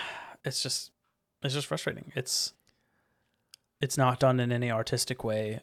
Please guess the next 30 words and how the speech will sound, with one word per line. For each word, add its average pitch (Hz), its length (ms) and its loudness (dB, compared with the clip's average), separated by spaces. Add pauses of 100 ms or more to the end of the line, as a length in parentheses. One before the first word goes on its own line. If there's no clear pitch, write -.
It's, - 520 2 (120)
it's 143 180 4
like 147 160 4
I 175 40 10
said 160 160 4
before, 135 320 2
it's - 140 -2
like, 120 140 0 (500)
look 160 120 8
at 175 60 8
this 160 240 4 (320)
thing, 135 480 4 (380)
look, 160 220 4
look 165 140 4
at 185 60 6
this 185 140 6
bad, 143 460 10 (1600)
loo-, 156 200 4
look 180 180 8
at 214 60 10
this 190 140 8
person 175 300 6
who's 135 160 4
been 135 220 6
through 143 180 8
a 135 40 10
lot 131 140 12
of 120 60 6
bad 110 220 2
shit. - 280 -4